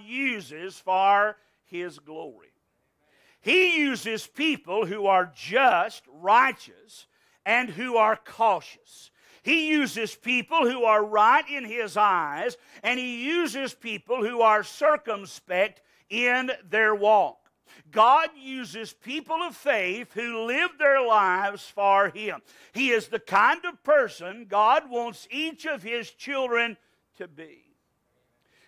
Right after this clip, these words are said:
God wants us to have this absolute faith in Him, and He wants us to live for Him in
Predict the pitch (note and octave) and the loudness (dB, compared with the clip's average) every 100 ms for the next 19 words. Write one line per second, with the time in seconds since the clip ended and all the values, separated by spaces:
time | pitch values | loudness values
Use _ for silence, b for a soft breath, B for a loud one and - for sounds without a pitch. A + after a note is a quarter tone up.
0 | _ G3 A3 D4 F4 D#4 C#4 C4+ - C4 | _ 2 6 6 4 0 -4 -4 -6 0
1 | A#3+ E3+ G3+ - - F#3+ G#3+ A3 G#3 G#3+ | 0 0 -2 -4 -6 -4 -2 -2 -4 -6
2 | G3+ - G#3 C4 - C4+ C#4+ C4+ A#3+ G3 | -6 -4 0 2 0 -6 -10 -8 -8 -10
3 | _ A#3 B3+ C#4 - A3+ G#3 D#3+ G3+ B2+ | _ -2 -2 -4 -6 -6 -6 -10 -12 -12
4 | C#2 _ A#3 B3 _ B B B A#3+ C#4 | -18 _ _ _ _ B B B -2 -2
5 | B3+ C4+ E4+ B3 C4+ B3 - B3 A#3+ A#3+ | 0 0 0 -2 -2 -4 -2 -2 -2 -2
6 | D4 F#4+ F4+ E4 C4 F#3 E3+ D#3 F#3 A#3 | 0 0 0 -4 -4 -4 -6 -2 -2 -2
7 | A3 A#3+ | -4 -4